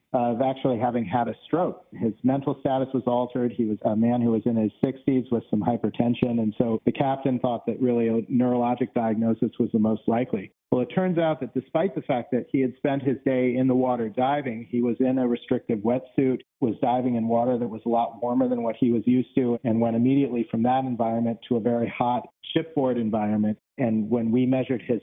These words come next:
temperature, it turned out he was a hundred and five degrees. So we cooled him down. He felt a lot better. And it was a good outcome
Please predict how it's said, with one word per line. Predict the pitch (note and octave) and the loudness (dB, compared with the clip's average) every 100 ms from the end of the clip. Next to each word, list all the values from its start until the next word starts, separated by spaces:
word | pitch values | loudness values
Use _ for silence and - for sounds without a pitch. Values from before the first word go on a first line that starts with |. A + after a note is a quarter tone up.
| - | -2
temperature, | C#3+ C3 - A#2 | -2 -2 -4 -2
it | - | 0
turned | B2+ A#2 | 0 0
out | A#2 A2+ | 0 -2
he | C3+ | 0
was | A#2+ A2+ | 0 0
a | A2 | -2
hundred | B2+ A#2 | 0 0
and | G#2+ - | 0 0
five | A2+ A2 | -2 -2
degrees. | G#2 A2+ A2+ G2 - _ _ - | -2 0 2 0 -4 _ _ -2
So | |
we | A2+ | 0
cooled | A2 D3+ C#3+ | 2 2 2
him | C3+ | 2
down. | C3+ C3+ B2+ | 2 0 0
He | A#2 B2+ | 0 0
felt | C#3 B2+ B2+ | 0 -2 0
a | |
lot | A#2 A2+ | -2 0
better. | A#2+ A#2 A#2 G#2 _ _ B2 | -2 0 0 -2 _ _ -2
And | A2 | 0
it | A2+ | 0
was | A2+ A2 A2+ | 0 0 0
a | |
good | G2+ D#3+ D3+ | -2 -2 0
outcome | C#3 C#3 C#3 | -2 -2 -2